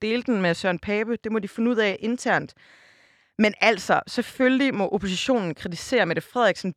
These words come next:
bare fordi Men in Black også er sur på hende. Og ved hvad, kære venner? Altså, Hummelgaard, Astrid Krag, Kasper Sand Kjær og Ida Auken. Der er et ord for det, I laver lige her, og det er manipulation. Det er ekstremt trumpsk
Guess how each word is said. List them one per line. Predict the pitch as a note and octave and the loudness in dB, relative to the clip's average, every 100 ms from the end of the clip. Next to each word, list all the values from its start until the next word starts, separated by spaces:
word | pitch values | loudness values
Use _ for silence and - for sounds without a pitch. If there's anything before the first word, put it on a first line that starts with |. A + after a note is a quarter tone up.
| - | 2
bare | E3+ G3 | 2 2
fordi | A3 F3 G#3+ | -2 -4 -4
Men | B2 E3+ | -2 0
in | F#3 | -2
Black | - D3+ - _ | 0 -2 -2 _
også | E3 E3+ | -4 -4
er | D#3+ | -8
sur | F3 E3 | -6 -6
på | - | -4
hende. | D#3 D3 C3+ _ _ _ _ _ _ _ - | -6 -6 -8 _ _ _ _ _ _ _ 0
Og | A#3 | 2
ved | D4 | 4
hvad, | A#3+ B3+ | 4 2
kære | C4 A#3+ | 2 4
venner? | A#3 B3+ C4 - _ - | 4 4 2 -2 _ 0
Altså, | G3 - F#3+ E3 | 0 2 2 4
Hummelgaard, | G3+ A#3+ G#3+ G#3+ F#3+ E3+ | 4 2 2 0 2 2
Astrid | F3 - F3+ | -2 -6 -6
Krag, | A3+ A3 G3+ F3 | 0 4 4 2
Kasper | F#3 F#3 | -4 -8
Sand | F#3+ G3 | -6 -6
Kjær | - A3+ F#3 | -4 0 2
og | F3+ | 0
Ida | F3 | 0
Auken. | F3 G3 D#3+ - _ _ - | 0 0 -2 -10 _ _ -2
Der | |
er | A#3+ C4+ C4+ - | 0 2 0 0
et | C4 - | -4 2
ord | B3 E3 | 4 4
for | - | 0
det, | G3+ G3 | -2 0
I | |
laver | F#3 G#3+ A#3+ | 0 2 2
lige | A#3 | 0
her, | A#3 F#3 - _ _ | 0 0 -4 _ _
og | B3+ - | -4 0
det | C4 - | -2 2
er | F#3+ G3 G#3+ _ _ _ - | 2 2 0 _ _ _ -6
manipulation. | G#3 D#3+ - A#3+ - - D#3 - - _ _ _ _ _ - | 0 2 2 0 0 -2 -6 -6 -16 _ _ _ _ _ -2
Det | B3+ B3 | 2 4
er | A#3 A#3+ _ - | 4 2 _ -8
ekstremt | - - - D#4 C4 - - - | -6 -6 0 0 0 -4 -16 -6
trumpsk | - G3+ B3+ - | 2 2 2 -6